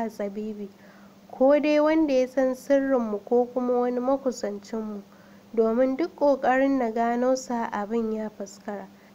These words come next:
Sai dai na gano cewa a halin yanzu suna gab da shiga gidan tsira, wanda da zarar sun shiga cin musu abu ne mai matuƙar wahala."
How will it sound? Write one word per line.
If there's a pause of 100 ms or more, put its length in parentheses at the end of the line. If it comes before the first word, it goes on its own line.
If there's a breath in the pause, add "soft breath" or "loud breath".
(120)
Sai
dai
na
gano
cewa
a
halin
yanzu
suna
gab
da
shiga
gidan
tsira, (580 loud breath)
wanda
da
zarar
sun
shiga
cin
musu
abu
ne
mai
matuƙar
wahala."